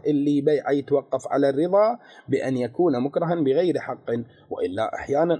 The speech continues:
أكو عندنا مكره بحق، بل الحاكم يجبره ويكرهه على البيع، الإمام سلام الله عليه يجبره على البيع، النبي صلى الله عليه وآله يجبره على البيع. شو وقت يريد يذكر هذه الموارد؟ قال:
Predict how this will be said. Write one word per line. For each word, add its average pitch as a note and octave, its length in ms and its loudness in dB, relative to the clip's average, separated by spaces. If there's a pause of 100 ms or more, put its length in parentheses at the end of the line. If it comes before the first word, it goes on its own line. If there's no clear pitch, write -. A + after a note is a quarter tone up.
أكو - 140 -6
عندنا A#2 260 -4
مكره D3+ 360 -2
بحق، E3 500 -4 (1040)
بل B2 280 0
الحاكم C4+ 680 0
يجبره G3 500 0 (100)
ويكرهه F3+ 680 2
على C#3 160 2
البيع، A#2 320 -4 (580)
الإمام D3 500 2
سلام A#3 400 0
الله G#3 240 2
عليه F#3 320 2
يجبره D#3+ 540 2
على C#3+ 220 0
البيع، A#2+ 340 -6
النبي E3 440 2
صلى A3 260 -2
الله G3+ 320 2
عليه G3 160 0
وآله F#3+ 200 2
يجبره C#3+ 540 2
على A#2+ 180 -6
البيع. - 280 -16 (600)
شو C4+ 140 -4
وقت D4+ 260 2
يريد C#4+ 220 0
يذكر A3+ 220 0
هذه C3+ 220 -2
الموارد؟ A2 420 -6 (720)
قال: F3+ 420 4